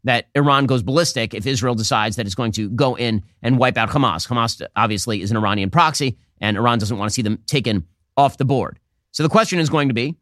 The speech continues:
whether Iran tries to call the U S's bluff. It would be the worst mistake they ever made, by the way. I, I, I, I truly believe that even a-, as much as I am afraid of the weakness of the Biden administration, as much as they send mixed signals, if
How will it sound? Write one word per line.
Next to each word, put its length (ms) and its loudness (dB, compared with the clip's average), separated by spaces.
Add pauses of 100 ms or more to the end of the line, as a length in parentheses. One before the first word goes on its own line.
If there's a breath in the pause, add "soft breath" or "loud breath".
(180)
whether 420 2 (600)
Iran 280 4
tries 240 0
to 40 -8
call 160 2
the 80 0
U 60 4
S's 200 0
bluff. 340 -2
It 760 -14
would 60 4
be 60 8
the 60 4
worst 200 2
mistake 240 2
they 80 2
ever 140 2
made, 180 2
by 140 -6
the 80 -14
way. 100 -10 (300)
I, 120 0
I, 320 -2
I, 200 0 (140)
I 60 2
truly 320 4
believe 480 0 (540)
that 180 -2
even 280 2 (160)
a-, 180 -4
as 140 0
much 260 4
as 140 -6
I 100 0
am 100 0
afraid 300 2
of 80 0
the 80 0
weakness 400 -2
of 80 -2
the 60 -2
Biden 180 4
administration, 640 -2 (220)
as 120 -2
much 200 2
as 60 -2
they 100 0
send 180 0
mixed 160 0
signals, 360 -2 (520)
if 200 0